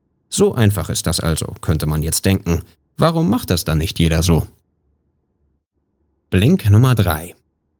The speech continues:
Mitarbeiter müssen das Problem verstehen und die Chance bekommen, selbst eine Lösung zu finden. Gerade noch schien die mangelnde Motivation der Mitarbeiter ein unüberwindbares Hindernis.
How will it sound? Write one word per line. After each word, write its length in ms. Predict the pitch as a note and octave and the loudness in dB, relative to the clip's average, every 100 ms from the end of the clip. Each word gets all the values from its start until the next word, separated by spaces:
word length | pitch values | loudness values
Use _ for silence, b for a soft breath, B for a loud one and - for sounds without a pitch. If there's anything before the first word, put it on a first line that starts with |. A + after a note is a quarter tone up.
| _ | _
Mitarbeiter 560 | D#3 F#3 C3+ A#2+ B2 D3 | 2 4 4 2 4 4
müssen 300 | C#3+ C#3 B2 | 4 2 2
das 160 | A#2 | 0
Problem 380 | - G#2+ G#2 G#2 | 0 2 4 4
verstehen 580 | G#2 G#2 - C3 D#3+ D3+ | 2 -2 2 2 4 2
und 160 | C#3 | 0
die 60 | C3+ | 0
Chance 440 | B2 - D#3 - | 0 2 2 2
bekommen, 480 | G2+ G2+ A#2 C3 D3+ | 0 0 2 4 4
selbst 360 | G#2 G#2+ G#2 - | 4 2 2 0
eine 160 | F#2+ | 4
Lösung 380 | G#2+ G2+ G2 E2 | 6 4 2 -4
zu 120 | - | -8
finden. 400 | G2+ F2 - D#2 - _ _ _ _ _ _ _ _ _ _ _ _ _ _ _ _ _ _ | -4 -4 -4 -8 -12 _ _ _ _ _ _ _ _ _ _ _ _ _ _ _ _ _ _
Gerade 340 | - D3 F3 F3 | 0 2 2 4
noch 200 | C#3+ C#3 | 2 2
schien 240 | - A#2 | 2 2
die 100 | F#2+ | 4
mangelnde 380 | F#2 B2 A2 G2 | 2 4 4 4
Motivation 720 | F#2 F2+ E2 D#2+ - G#2 B2 | 2 -2 -4 -4 0 2 4
der 80 | A#2+ | 4
Mitarbeiter 560 | A#2+ C3 C3 A2+ A#2+ A2 | 4 4 2 2 0 2
ein 180 | B2 B2 | 2 2
unüberwindbares 960 | E3 E3 B2 A2 G#2 G2+ F2+ F2 F2 | 0 2 4 4 4 2 0 -4 0
Hindernis. 560 | G2+ F2 E2 F2+ - | 0 0 0 -2 -2